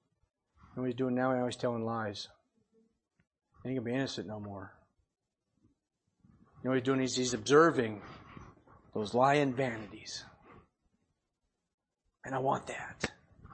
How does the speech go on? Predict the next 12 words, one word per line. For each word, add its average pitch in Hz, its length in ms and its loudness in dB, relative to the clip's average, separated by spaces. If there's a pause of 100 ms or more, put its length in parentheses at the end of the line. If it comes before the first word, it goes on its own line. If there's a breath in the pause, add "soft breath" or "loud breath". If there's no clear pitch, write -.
I 123 60 -6
want 123 300 -2
that. - 400 -6 (1120)
I 120 80 -4
want 123 260 -2
that. 107 400 -6 (2250)
Forsaken 117 640 2 (1300 soft breath)
what 98 160 -10
God 110 240 -6
had 98 240 -12 (500)
for 101 220 -6
him. 98 100 -16